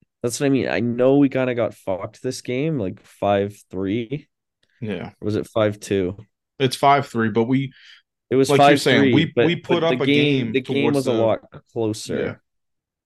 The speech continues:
Speaker 1: for the majority of the night than, um,
Speaker 2: Yeah.
Speaker 1: the score reflected.
Speaker 2: I like that on the power play. Now, I don't,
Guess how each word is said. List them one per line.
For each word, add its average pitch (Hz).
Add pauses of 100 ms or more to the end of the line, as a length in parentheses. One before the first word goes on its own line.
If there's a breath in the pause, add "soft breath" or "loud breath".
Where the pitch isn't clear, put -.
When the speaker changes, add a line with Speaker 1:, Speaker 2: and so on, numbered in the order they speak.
(160)
Speaker 1:
for 110
the 104
majority 104
of 95
the 95
night 71 (120)
than, 85 (1300)
um, 90
Speaker 2:
Yeah. 78 (160)
Speaker 1:
the 104
score -
reflected. 78 (2500)
Speaker 2:
I 123
like 127
that 113
on 113
the 104
power 110
play. 110
Now, 104
I 101
don't, 110